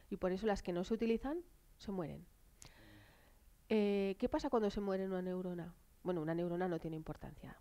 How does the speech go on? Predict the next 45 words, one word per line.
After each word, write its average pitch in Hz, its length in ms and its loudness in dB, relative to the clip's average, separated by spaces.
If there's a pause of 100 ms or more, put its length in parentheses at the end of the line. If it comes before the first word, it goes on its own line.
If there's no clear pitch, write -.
porque, - 240 -16 (340)
en 147 60 -14
fin. - 200 -10 (260)
Pero 202 280 2
si 208 320 -2
es 226 160 4
un 262 120 2
circuito 226 420 0
neuronal, 208 680 0
hemos 202 260 0
dicho 220 220 -2
que 208 100 -2
en 190 80 2
los 180 140 -2
circuitos 269 640 -2
está 233 380 0
el 185 80 2
aprendizaje. 165 760 -6 (1000)
Si - 260 -2
esa 226 180 -2
neurona 220 400 0
se - 100 -8
ha 180 60 -4
muerto, 247 420 -2 (360)
con 185 200 2
ella 220 220 2
muere 202 240 4
el 190 80 4
aprendizaje, 165 680 -4 (100)
¿no? 262 200 -2
No 190 80 -4
sé 190 100 -6
si 185 100 -2
sois 185 220 2
fans 185 280 -4
de 180 100 0
Blade 175 280 0
Runner, 180 360 0 (240)
pero 185 160 -4
es 185 100 -10
un 196 120 -4
poco 190 180 -2
aquello 185 380 0
de 180 260 0 (160)
"conmigo 208 640 2